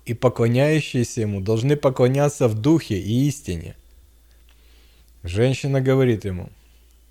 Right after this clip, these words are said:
«Знаю, что придет Мессия, то есть Христос. Когда Он придет, то возвестит нам все».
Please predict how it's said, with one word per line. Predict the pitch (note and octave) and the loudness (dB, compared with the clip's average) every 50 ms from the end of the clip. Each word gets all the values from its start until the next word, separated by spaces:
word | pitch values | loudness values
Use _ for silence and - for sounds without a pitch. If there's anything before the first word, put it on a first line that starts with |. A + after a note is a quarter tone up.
| - _ _ _ - | -20 _ _ _ -12
«Знаю, | - F2 F#2 G2+ C#3+ F3 F#3+ F3 D#3 | -10 -6 0 2 4 4 6 4 4
что | - - D3 C3 | 2 2 -2 0
придет | B2+ C3+ C3 C3 C3+ C3+ B2+ - | 2 2 2 4 4 4 4 4
Мессия, | C3 C3 B2+ - - - E3+ D#3 B2+ G2+ F2+ E2 | 0 0 0 -2 -4 -4 0 2 2 2 0 -2
то | - - B2 | -4 0 2
есть | B2 A#2+ A#2 | 2 2 2
Христос. | - - B2+ C3 B2 - - - D3 A#2+ F#2 - - - - - - _ - _ _ _ - _ _ _ _ _ _ - | 0 -2 -2 -2 -2 -4 -2 0 0 0 0 -2 -6 -16 -20 -20 -20 _ -20 _ _ _ -20 _ _ _ _ _ _ -14
Когда | - F#2 G2 G2+ B2 C3+ | -10 -8 -2 4 6 6
Он | C#3+ D3 C#3 | 6 4 2
придет, | - D3 C#3+ C#3 D3 F3 F#3 F#3 F3+ - | 2 0 0 2 4 2 2 2 0 0
то | A#2+ A2 | 0 2
возвестит | A#2 A#2+ A#2 B2 C3+ C#3+ C#3+ - - F#3 F3 D#3+ - | 2 2 2 2 0 -2 -4 -4 -4 -4 -4 -2 0
нам | B2 A#2 A2 G#2+ | 0 0 0 -2
все». | - - - C#3 A#2+ F#2 D2 - - | -4 -2 0 2 2 2 0 -2 -12